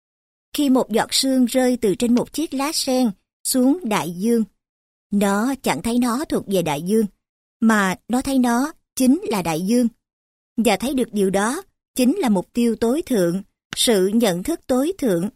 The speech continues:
Không có gì hơn nữa. Ta chỉ cần yên lặng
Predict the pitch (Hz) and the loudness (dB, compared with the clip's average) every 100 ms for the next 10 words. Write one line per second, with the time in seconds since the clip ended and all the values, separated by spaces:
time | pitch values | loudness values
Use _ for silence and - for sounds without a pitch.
0 | _ _ _ _ _ 233 208 185 254 240 | _ _ _ _ _ -2 0 0 -2 0
1 | 180 175 220 226 220 208 160 269 _ _ | 0 0 -2 0 0 2 0 -4 _ _
2 | _ _ _ _ _ _ - 202 190 185 | _ _ _ _ _ _ -4 0 0 -2
3 | 226 - 185 160 - 208 208 190 165 175 | -4 -2 -2 -2 -2 0 0 0 0 -2